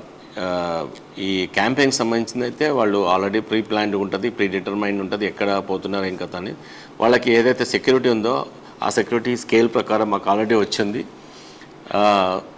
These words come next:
సెక్యూరిటీ ప్రోగ్రాంలో అందరు సెక్యూ-, సెక్యూరిటీ ఇవ్వడం జరిగింది. ఇంకెవరికైనా కొత్తగా నామినేషన్ చేసే వాళ్ళకి, సెక్యూరిటీ లేని వాళ్ళకి,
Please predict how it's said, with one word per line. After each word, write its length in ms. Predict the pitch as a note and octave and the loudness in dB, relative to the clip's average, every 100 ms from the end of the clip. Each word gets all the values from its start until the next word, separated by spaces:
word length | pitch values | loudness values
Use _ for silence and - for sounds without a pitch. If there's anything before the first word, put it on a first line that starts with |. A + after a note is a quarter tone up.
| - | -6
సెక్యూరిటీ 500 | G2+ A2+ G#2 G#2+ G2+ | -2 0 2 2 2
ప్రోగ్రాంలో 680 | F2 G2 F#2+ G2 F#2+ C#3+ G3+ - - | 0 0 2 0 0 -4 -6 -14 -8
అందరు 260 | G2 G2+ A2 | -4 -2 -2
సెక్యూ-, 340 | G2 F2 A2 | -2 -6 -8
సెక్యూరిటీ 420 | - - G#2 G2+ | -10 -6 -6 -2
ఇవ్వడం 320 | G2+ G2 G2+ G2 | -2 0 0 0
జరిగింది. 480 | F#2 F#2+ G2 D3+ - - - - - | -2 -2 -4 -6 -8 -20 -20 -16 -2
ఇంకెవరికైనా 600 | C3+ D3 C#3+ C3+ C3+ C#3 | 2 6 6 6 4 0
కొత్తగా 380 | C3+ B2+ C3+ C#3 | 2 0 2 2
నామినేషన్ 560 | A#2+ A2+ A#2+ A#2+ A#2 A2 | 4 4 4 0 0 0
చేసే 200 | A2 A2+ | 0 0
వాళ్ళకి, 520 | A2+ G#2 A2+ B2 - | 0 0 -2 -4 -2
సెక్యూరిటీ 380 | A2 A#2 A2 A2 | -4 -4 -2 0
లేని 340 | F#2+ A2 B2 | 4 6 6
వాళ్ళకి, 540 | A2 G#2+ G#2 G2+ B2+ | 6 4 0 -4 -8